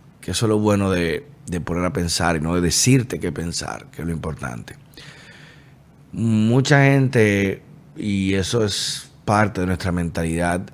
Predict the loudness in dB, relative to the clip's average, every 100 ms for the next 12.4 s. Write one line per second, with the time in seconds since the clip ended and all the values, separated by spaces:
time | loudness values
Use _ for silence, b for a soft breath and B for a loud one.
0 | -20 -20 -12 -8 -6 -6 -6 -10 -8 -6
1 | -2 0 0 0 -2 -4 -6 -16 -20 -20
2 | -20 -20 -20 -20 -20 -18 -18 -20 -20 -20
3 | -8 -4 -2 -2 0 0 2 2 2 0
4 | 0 -2 -4 -8 -16 -20 -10 -2 0 2
5 | 2 4 4 2 2 0 -2 -2 -2 -2
6 | -4 -6 -10 B B B B B -2 0
7 | 2 0 2 2 4 2 0 0 -2 -4
8 | -2 -2 0 0 0 0 -2 -2 -2 0
9 | -2 -4 -4 -2 -2 -4 -6 -6 -6 -2
10 | -2 -2 -2 -2 0 -2 -2 -2 0 2
11 | 2 2 0 -2 -2 -2 0 0 0 0
12 | 0 -2 -4